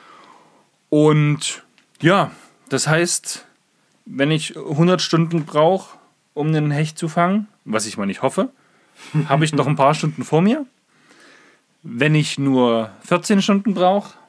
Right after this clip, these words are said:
dann bin ich zwei Stunden davon entfernt. Ja?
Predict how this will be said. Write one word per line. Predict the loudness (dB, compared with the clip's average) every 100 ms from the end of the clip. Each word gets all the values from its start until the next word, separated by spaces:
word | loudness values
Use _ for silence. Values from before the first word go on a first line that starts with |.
| _ -10
dann | -4 -2
bin | -2
ich | -2
zwei | 0 0
Stunden | 2 -2 -2
davon | -2 -2
entfernt. | -2 -6 -6 -12 _ _ _ _ _ _ _ _ _ _ _ _ _ -14
Ja? | -4 -2